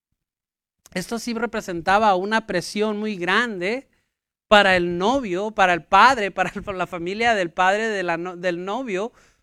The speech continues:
porque ellos en-, se acostumbraba a que ellos eran los que pagaban y ponían todo para estas celebraciones. ¿Se acuerda la celebración que hubo en México hace unos años de la,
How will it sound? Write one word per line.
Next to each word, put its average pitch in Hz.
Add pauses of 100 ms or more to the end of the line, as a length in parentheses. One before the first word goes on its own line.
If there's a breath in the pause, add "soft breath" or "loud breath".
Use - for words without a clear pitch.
(120)
porque 202
ellos 262
en-, 196
se 214
acostumbraba 190
a 240
que 185
ellos 233
eran 233
los 220
que 185
pagaban 214 (360 soft breath)
y 180
ponían 196
todo 226 (360)
para 175
estas 190
celebraciones. 208 (1000)
¿Se 175
acuerda 202
la 202
celebración 170
que 226
hubo 226
en 220
México 220
hace 190
unos 214
años 208
de 175
la, 151